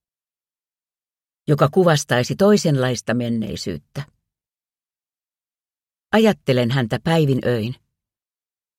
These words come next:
Sitä, miten hän istuu nojatuolissaan jalkalampun alla.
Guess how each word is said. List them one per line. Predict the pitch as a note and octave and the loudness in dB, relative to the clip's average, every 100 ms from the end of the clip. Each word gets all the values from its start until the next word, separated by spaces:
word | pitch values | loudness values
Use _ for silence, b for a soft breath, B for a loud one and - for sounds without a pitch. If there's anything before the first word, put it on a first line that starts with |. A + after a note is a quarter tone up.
| _ _ - | _ _ -6
Sitä, | C4 C4+ | -2 0
miten | A3 F#3+ D3+ | 0 2 2
hän | C#3+ | 0
istuu | C#3+ C#3+ - B2 | 0 -2 -2 -2
nojatuolissaan | D#3+ F#3 D#3+ D3 C#3 C3 - A#2+ B2+ | 0 0 -2 0 0 -2 -4 -4 -2
jalkalampun | D3+ D3+ D3+ C#3 B2 C3+ - | -2 -2 -2 -2 -4 -6 -6
alla. | B2+ B2+ A#2+ | -8 -8 -10